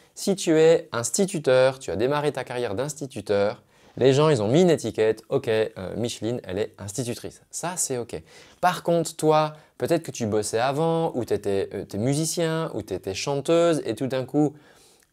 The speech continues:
tu te passionnes de l'enseignement, tu deviens prof de chant, tu deviens coach vocal, et les gens, ils n'ont pas été mis à jour dans leur, dans leur dossier, tu vois, ils n'ont pas été mis à jour dans leurs informations.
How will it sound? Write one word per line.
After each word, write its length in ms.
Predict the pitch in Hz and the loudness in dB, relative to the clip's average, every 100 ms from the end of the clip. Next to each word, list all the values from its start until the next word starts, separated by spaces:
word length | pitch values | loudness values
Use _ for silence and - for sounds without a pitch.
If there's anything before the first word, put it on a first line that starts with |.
| _ - | _ -14
tu 140 | - | -10
te 80 | 117 | -10
passionnes 460 | - 139 - 147 135 | -6 -6 0 0 2
de 60 | |
l'enseignement, 680 | 113 107 117 131 156 165 170 | 0 -2 -4 -2 0 -2 -4
tu 120 | 156 | -8
deviens 300 | - 98 107 | -6 -6 -6
prof 200 | 101 101 | -8 -8
de 120 | 87 98 | -6 -8
chant, 240 | - 139 | -6 -8
tu 120 | - | -6
deviens 280 | 98 87 98 | -6 -6 -8
coach 200 | 98 85 | -6 -6
vocal, 320 | 92 104 165 - | -6 -4 -4 -2
et 60 | |
les 100 | 165 | 0
gens, 140 | 165 190 | 0 -2
ils 100 | 160 | -4
n'ont 140 | 147 | -4
pas 100 | 165 | -4
été 180 | 160 160 | -2 -2
mis 280 | 160 170 160 | 0 0 0
à 100 | 147 | 0
jour 240 | 147 170 | 0 0
dans 140 | 127 120 | 0 0
leur, 180 | 113 | -2
dans 140 | - 113 | -2 -4
leur 160 | 120 | -2
dossier, 440 | 107 131 135 139 104 | 0 0 4 2 2
tu 80 | - | -2
vois, 100 | 104 | -4
ils 60 | |
n'ont 120 | 101 | -4
pas 100 | 98 | -4
été 160 | 147 135 | -4 -2
mis 200 | 131 131 - | -4 -4 -6
à 100 | 117 | -8
jour 140 | 117 | -8
dans 100 | 143 | -6
leurs 140 | 120 117 | -6 -10
informations. 500 | 110 107 98 90 | -12 -10 -10 -12